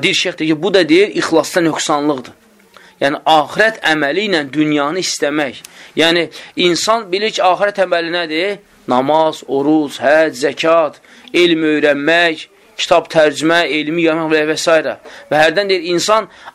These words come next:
axirət əməlini eləyir nədən ötürü? Bu dünyada sayılsın deyə. Yuxarıda gəl otur, şeyx filan kəsdir, uləmədir, filandır, besməkandır, sən dəhşətsən, dəriyəsən, filansan, besməkansan.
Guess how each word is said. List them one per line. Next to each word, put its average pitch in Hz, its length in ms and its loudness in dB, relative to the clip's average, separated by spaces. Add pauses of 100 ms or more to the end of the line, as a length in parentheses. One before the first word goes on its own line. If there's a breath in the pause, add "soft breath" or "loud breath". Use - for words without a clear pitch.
axirət 202 480 2
əməlini 190 600 0 (260)
eləyir 190 400 2
nədən 196 300 2
ötürü? 170 280 -2 (560)
Bu 175 80 4
dünyada 180 280 0
sayılsın 165 600 -2
deyə. 117 220 -2 (240)
Yuxarıda 131 420 2
gəl 139 220 0
otur, 131 400 -2 (240 loud breath)
şeyx - 320 -2
filan 143 260 -2
kəsdir, 143 640 -2
uləmədir, 143 720 0
filandır, 160 460 -2
besməkandır, 151 720 0 (320 loud breath)
sən 160 260 -2
dəhşətsən, 151 640 -2
dəriyəsən, 151 600 0
filansan, 170 420 -2
besməkansan. 180 760 -2